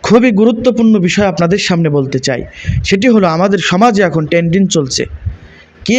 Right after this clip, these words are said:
কত বেশি ভাইরাল হতে পারে। ভাইরালের নেশায় মানুষ কত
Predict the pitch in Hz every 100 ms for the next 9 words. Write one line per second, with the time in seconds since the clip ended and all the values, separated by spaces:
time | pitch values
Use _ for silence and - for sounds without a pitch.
0 | 254 233 220 220 190 196 233 175 170 196
1 | 196 175 156 131 123 135 180 214 214 185
2 | 185 220 202 165 220 - - - - 156
3 | 196 220 - 202